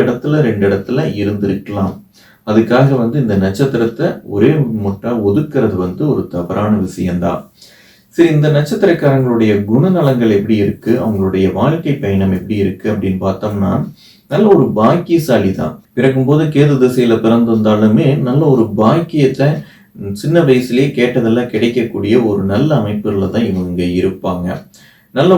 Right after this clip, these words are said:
ஒரு திறமசாலியான ஆட்கள் தான். பணத்து மேல அதிக எண்ணங்கள் கொண்டவங்க தான். கணக்கு வழக்குகள்ல சிறந்து விளங்கக்கூடியவங்க தான். சமுதாயத்தின் மீது நல்ல அக்கறைகள் கொண்டவங்க தான்.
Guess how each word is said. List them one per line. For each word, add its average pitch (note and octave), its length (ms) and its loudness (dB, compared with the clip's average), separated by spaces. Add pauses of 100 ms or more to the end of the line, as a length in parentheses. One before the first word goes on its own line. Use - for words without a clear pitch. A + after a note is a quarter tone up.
ஒரு B2+ 120 4 (260)
திறமசாலியான A#2+ 800 0 (140)
ஆட்கள் F2+ 380 -4 (140)
தான். G#2+ 220 0 (480)
பணத்து D3+ 400 0
மேல B2 160 0 (140)
அதிக B2+ 280 2 (220)
எண்ணங்கள் B2+ 560 -2
கொண்டவங்க F#2 580 -4
தான். A#2+ 160 0 (460)
கணக்கு D3 420 0
வழக்குகள்ல A2 640 0 (100)
சிறந்து A2+ 400 0
விளங்கக்கூடியவங்க F#2+ 920 -2 (100)
தான். A#2 160 0 (500)
சமுதாயத்தின் C#3+ 680 2
மீது G#2+ 280 0
நல்ல A2 180 0 (160)
அக்கறைகள் G2+ 560 0 (100)
கொண்டவங்க F#2+ 600 -2
தான். B2 140 2